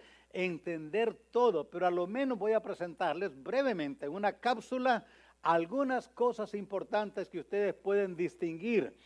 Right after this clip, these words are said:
porque son distinguibles en los acontecimientos en el mundo hoy. Así es que pongámonos cómodos, pero no descuidados. Vea lo que dice Mateo,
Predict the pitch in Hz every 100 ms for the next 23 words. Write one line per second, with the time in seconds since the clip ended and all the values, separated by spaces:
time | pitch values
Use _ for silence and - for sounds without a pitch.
0 | - _ - 185 151 160 - 226 202 185
1 | - 160 151 214 139 117 92 - - _
2 | _ _ 208 214 202 202 _ _ - 175
3 | 170 165 180 170 175 135 156 - 156 208
4 | 196 - 165 165 - - _ - 185 175
5 | 156 156 190 185 170 185 165 156 120 -
6 | _ _ 202 214 277 269 - 226 202 -
7 | _ _ - 190 214 254 247 226 - 247
8 | 254 254 254 240 - - 190 175 175 143
9 | 175 226 220 202 202 185 165 147 220 226
10 | - - _ 139 226 247 226 220 190 226
11 | - 214 175 175 - 233 202 170 196